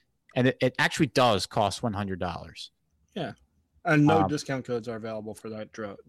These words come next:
Speaker 2: uh, that
Speaker 1: Right, because we
Speaker 2: mug.
Speaker 1: don't want, we don't want anyone to, uh, be liars, and we don't wanna help them be liars.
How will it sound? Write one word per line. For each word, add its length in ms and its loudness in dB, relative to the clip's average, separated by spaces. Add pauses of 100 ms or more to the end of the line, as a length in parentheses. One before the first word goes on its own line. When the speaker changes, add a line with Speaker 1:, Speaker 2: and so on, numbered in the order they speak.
Speaker 2:
uh, 340 -12 (280)
that 220 -8 (200)
Speaker 1:
Right, 300 4
because 180 4
we 100 4
Speaker 2:
mug. 100 8
Speaker 1:
don't 140 4
want, 180 4 (100)
we 140 8
don't 180 6
want 240 6
anyone 540 4 (420)
to, 280 4
uh, 200 4 (160)
be 140 2
liars, 840 2
and 120 -4
we 100 0
don't 160 2
wanna 180 0
help 300 2
them 200 0
be 140 0
liars. 640 0